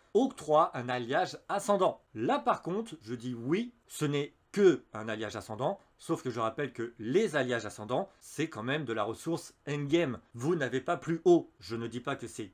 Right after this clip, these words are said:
difficile d'en obtenir, je dis juste les faits, et les faits sont les suivants. L'alliage ascendant, c'est la ressource la plus haute pour pouvoir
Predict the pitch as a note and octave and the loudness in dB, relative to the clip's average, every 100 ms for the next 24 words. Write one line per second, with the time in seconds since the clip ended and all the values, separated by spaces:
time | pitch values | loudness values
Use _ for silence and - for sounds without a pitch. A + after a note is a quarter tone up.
0 | - B2 F3 F#3+ D#3+ D3+ D#3 A2 - G#2+ | -14 -6 -4 -4 -4 -2 -2 -2 -8 -12
1 | G2 F#2 A#2 F#3 - - A#2 C#3 B2 G2 | -10 -6 -2 -2 -2 -8 -8 -6 -6 -6
2 | D3 C3 - - A2 G2+ C#3+ G3+ - _ | -6 -8 -12 -10 -8 -4 -2 -2 -4 _
3 | _ C3+ B2+ B2 A2+ - D3+ A#2+ A2 G#2+ | _ -2 -2 -2 -8 -6 -4 -6 -8 -4
4 | C#3+ - _ _ B2+ C#3+ C3+ G#2+ G2+ G2 | -4 -6 _ _ -4 0 -2 -2 -8 -6
5 | B2+ F3+ - - E3 C3 C#3 - E3 - | -6 -6 -8 -2 -2 0 -4 -2 -4 -6
6 | - C3 B2 - C3+ - F3+ B3+ - - | -8 -8 -8 -8 -10 0 2 2 -2 -18
7 | _ - E3+ F#3+ B2+ A#2+ C3+ C3+ | _ 2 2 2 -2 2 2 0